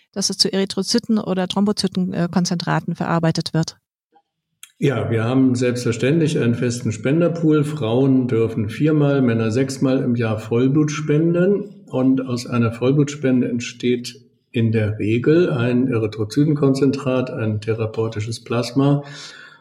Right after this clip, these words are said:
Speaker 2: Und gegebenenfalls, äh, gewinnen wir auch Thrombozyten für die Herstellung von Pool-Thrombozytenkonzentraten.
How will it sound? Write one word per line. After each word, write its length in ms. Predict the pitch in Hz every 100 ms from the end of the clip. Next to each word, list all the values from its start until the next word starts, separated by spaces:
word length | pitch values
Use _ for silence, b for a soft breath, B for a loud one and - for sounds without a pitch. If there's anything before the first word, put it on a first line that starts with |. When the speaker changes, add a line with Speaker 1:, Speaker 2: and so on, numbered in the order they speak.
| B _ -
Speaker 2:
Und 240 | 131 120
gegebenenfalls, 1300 | 120 117 - 131 165 175 143 - 139 139 135 - - - _
äh, 100 | 127
gewinnen 520 | 117 120 120 135 135 123
wir 160 | 123
auch 100 | 113
Thrombozyten 640 | - 117 117 113 139 147 135
für 100 | 123
die 120 | 113
Herstellung 520 | 123 120 - 117 110
von 520 | 117 117 113 113 -
Pool-Thrombozytenkonzentraten. 2250 | - 131 139 135 135 117 117 113 - 151 127 113 104 117 110 - 110 117 156 160 165